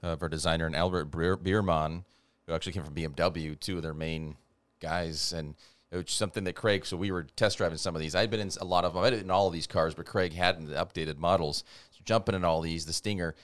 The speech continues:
and one thing that we talked about, you mentioned as we got out, we're walking around the Stinger, you looked at the back of it and you said, "This really looks so European."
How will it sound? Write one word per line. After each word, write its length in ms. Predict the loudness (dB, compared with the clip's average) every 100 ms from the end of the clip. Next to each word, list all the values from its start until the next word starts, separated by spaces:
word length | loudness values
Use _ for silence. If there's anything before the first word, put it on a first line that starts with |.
| -8
and 200 | -4 0
one 180 | 2 2
thing 280 | 2 2
that 200 | 0 -4 -6 _ _
we 80 | 0
talked 240 | 2 2 2
about, 260 | 0 0 _ _ _ _ _ _ _ _ _ _ _ _
you 220 | -4 -2
mentioned 500 | 2 2 2 -2 -2 -2
as 220 | -2 -2
we 100 | -4
got 280 | 2 4 6
out, 160 | 4
we're 100 | 2
walking 440 | 2 2 2 0 0
around 260 | 2 2
the 80 | 0
Stinger, 400 | 0 0 0 -2
you 100 | -2
looked 200 | -2 -2
at 60 | 0
the 60 |
back 240 | 2 2 0
of 100 | -4
it 40 |
and 100 | -4
you 60 | -6
said, 240 | -6 -8 -12 _ _ _ _
"This 240 | -4 -2
really 240 | 0 2 2
looks 260 | 0 -2
so 440 | -2 0 2 0 -2
European." 800 | -6 -6 -6 -6 -2 -2 -2